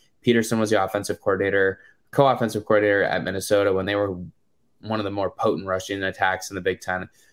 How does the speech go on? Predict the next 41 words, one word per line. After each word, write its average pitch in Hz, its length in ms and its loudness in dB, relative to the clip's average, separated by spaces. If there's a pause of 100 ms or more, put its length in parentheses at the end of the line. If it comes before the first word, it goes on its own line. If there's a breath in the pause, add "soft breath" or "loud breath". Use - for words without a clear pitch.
(140 soft breath)
around 131 140 2
the 123 60 4
mid 113 200 2
two 113 160 -2
thousands 98 480 -2
era. 92 480 0 (480 soft breath)
Um, 101 400 -2
you 117 140 0
kinda 135 240 4
look 127 260 2 (260)
at 113 140 2
a 107 100 -4 (440)
thing 135 420 4
here 120 640 4
where 113 400 2 (100)
Bielema 135 240 4
realized 135 260 4
that 127 80 4
didn't 127 220 0
work 95 460 -2
and 113 100 0
he 117 80 2
completely 156 380 2
changed 139 380 0
it. 87 180 -2
And 120 160 0
it's 127 120 0
rare 190 640 2 (300 loud breath)
to 151 120 0
see 147 220 4
a 135 60 4
head 131 200 0
coach 123 220 2
fire 123 340 2
an 113 100 2
offensive 110 340 -4
coordinator 104 380 0
after 98 300 -2
just 92 160 -8
one 120 180 0
season 107 420 -2